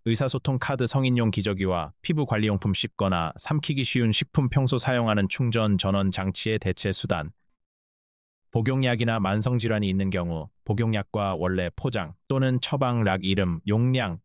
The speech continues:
복용시간을 기록한 목록, 일본의 약수첩인 오쿠스리테초 사본 또는 관련 앱의 오프라인 정보, 의료기관과 약국, 연락처, 의료기기,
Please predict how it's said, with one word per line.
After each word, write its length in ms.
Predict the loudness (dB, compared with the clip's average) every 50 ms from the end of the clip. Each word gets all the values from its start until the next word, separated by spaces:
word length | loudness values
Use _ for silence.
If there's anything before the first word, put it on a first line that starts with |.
| -2
복용시간을 580 | -2 0 2 2 0 0 0 0 0 2 2 2
기록한 460 | 2 0 0 0 0 0 2 2 4
목록, 420 | 4 4 4 4 4 2 0 -2 _ _ -2
일본의 420 | 0 0 0 0 0 0 0 -2
약수첩인 680 | -2 -4 -4 -6 -8 -4 -2 -2 0 2 2 2 2 0 0 0
오쿠스리테초 720 | -2 0 0 0 -2 0 0 0 0 0 -2 -2 -2 -2
사본 420 | -4 -2 -2 -2 -2 -2 -4 -4 -8 _ _ _ -2
또는 300 | 0 2 2 2 0 0
관련 340 | 0 0 0 2 2 0 0
앱의 220 | 0 0 -2 -2 -2
오프라인 480 | -2 -4 -2 -2 -2 0 0 0 0
정보, 380 | -2 -2 -2 0 0 0 0 0 0
의료기관과 720 | 0 2 2 0 0 -2 -2 -2 -2 -2 -2 -4 -4 -4 -2
약국, 360 | -4 -6 -4 -2 -4 -4 -2 0
연락처, 440 | 0 0 0 0 -2 -2 -4 -2 0
의료기기, 600 | 0 0 0 0 -2 -4 -6 -6 -6 -10 -10 -12